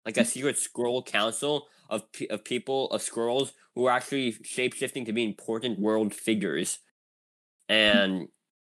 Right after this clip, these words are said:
so they're planning to do something. They're planning to do, like, I guess, like, a coup or something, and they're, but then one Skrull of the council is all like, "No, so I'm not gonna do it." And so then,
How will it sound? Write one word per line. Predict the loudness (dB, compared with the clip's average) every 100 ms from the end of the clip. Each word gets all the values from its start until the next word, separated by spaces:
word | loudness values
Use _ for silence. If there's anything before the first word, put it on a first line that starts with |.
| _
so | -6 0 2 2
they're | 2 0
planning | 2 0 2 0
to | 0
do | 0 -2
something. | -2 -2 -2 -2
They're | -2
planning | 0 0
to | 0
do, | 0 2
like, | 2 0 _ _ _ -6
I | -2
guess, | 0
like, | -2 -2
a | -6
coup | -8 -4 0 2 2
or |
something, | 0 -2 0 2 2 -2 -12 -18 -6
and | 0
they're, | 0 0
but | 2 2 4
then | 4 4
one | 4 2
Skrull | 0 0 2 2
of | 2
the | 0
council | -2 -2 0
is |
all | 2 2
like, | 0 -2 _ _ _ -8
"No, | 2 4 6 4 -2 _ -10
so | -2 0
I'm | 2
not | 0 0
gonna | -2 -2
do | 2 4 4
it." | 2 -6 -20 _ _ _ _ _ _ _
And | 0 0
so | 0 2
then, | 4 6 6 4 0 -2